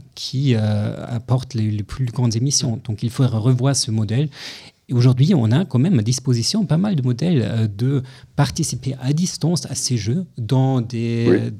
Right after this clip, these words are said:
Speaker 1: des, des, euh, aires aménagées, dans les zones aménagées dans des villes avec des grands écrans et des stands, et cetera, pour vraiment aussi avoir une, une ambiance festive. Et on pourrait revoir, en fait, cette idée de, d'avoir de grands stades et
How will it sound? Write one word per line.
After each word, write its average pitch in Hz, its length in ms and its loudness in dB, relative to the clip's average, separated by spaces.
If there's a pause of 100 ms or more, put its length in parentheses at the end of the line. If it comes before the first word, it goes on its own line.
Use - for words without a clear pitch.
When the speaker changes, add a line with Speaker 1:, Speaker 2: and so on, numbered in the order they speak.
Speaker 1:
des, 110 160 -2
des, 110 340 -2
euh, 117 400 -4
aires 127 240 4
aménagées, 131 480 2
dans 127 120 -2
les 110 80 -2
zones 131 260 0
aménagées 123 360 0
dans 120 100 -2
des 113 120 -2
villes 131 260 -4
avec 113 300 -6
des 120 80 -8
grands 127 220 0
écrans 131 580 -4
et 110 200 -6
des 107 160 -6
stands, 135 280 -4
et 113 80 -2
cetera, 135 380 -6
pour 127 160 -6
vraiment 120 240 -2
aussi 127 320 -6
avoir 117 240 -4
une, 104 200 -4 (340)
une 117 80 0
ambiance 113 360 0
festive. 120 560 -4 (720)
Et 127 120 4
on 131 80 6
pourrait 123 220 2
revoir, 156 440 4
en 131 80 2
fait, 117 240 -4
cette 117 240 -2
idée 120 220 2
de, 117 360 0
d'avoir 117 300 0
de 113 80 0
grands 135 220 0
stades 156 420 0
et 120 380 0